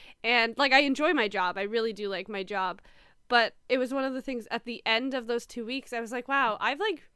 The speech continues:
really, really enjoyed the last two weeks. Like, I've enjoyed everything that I've done. I've enjoyed everything that I've learned 'cause I was doing, watching a lot of YouTube and different things, like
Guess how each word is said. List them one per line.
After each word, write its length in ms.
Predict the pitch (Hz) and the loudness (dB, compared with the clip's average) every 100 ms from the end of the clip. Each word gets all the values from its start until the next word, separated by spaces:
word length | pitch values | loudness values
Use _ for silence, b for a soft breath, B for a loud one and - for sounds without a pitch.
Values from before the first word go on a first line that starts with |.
| _ | _
really, 420 | 202 240 302 285 240 | -8 -4 -2 -2 -4
really 380 | 214 233 220 | -4 -4 -4
enjoyed 560 | 190 208 208 196 185 196 - - 208 | -6 -6 -6 -4 -6 -12 -20 -20 -8
the 140 | 226 | -4
last 720 | 202 185 185 - - - - - | 0 0 -2 -8 -18 -18 -20 -20
two 280 | - 240 220 | -12 -8 -6
weeks. 320 | 202 - - | -8 -10 -10
Like, 140 | 202 | -6
I've 140 | 202 208 | -6 -6
enjoyed 280 | 220 226 202 | -4 -4 -2
everything 440 | 190 220 254 302 | -4 -4 -6 -4
that 120 | 302 | -2
I've 140 | 294 247 | -4 -2
done. 320 | 233 226 233 B B B | -2 -2 -6 B B B
I've 100 | 208 | -6
enjoyed 240 | 214 214 | -4 -2
everything 380 | 156 202 226 247 | -2 -4 -6 -4
that 140 | 220 202 | -4 -4
I've 140 | 180 | -4
learned 420 | 196 262 269 254 | -4 -2 -4 -6
'cause 120 | - | -10
I 100 | 196 | -10
was 160 | 170 185 | -10 -10
doing, 280 | 214 196 190 _ | -6 -6 -6 _
watching 340 | 214 214 220 | -4 -4 -4
a 40 | 190 | -6
lot 140 | 175 | -6
of 80 | 175 | -6
YouTube 680 | 208 302 - 285 240 226 | -4 -4 -4 -4 -4 -2
and 180 | 202 190 - B B B B _ 240 | -4 -6 -10 B B B B _ -6
different 380 | 247 - 220 202 | -4 -2 -4 -2
things, 340 | 226 226 208 | -2 -2 -6
like 180 | 170 | -8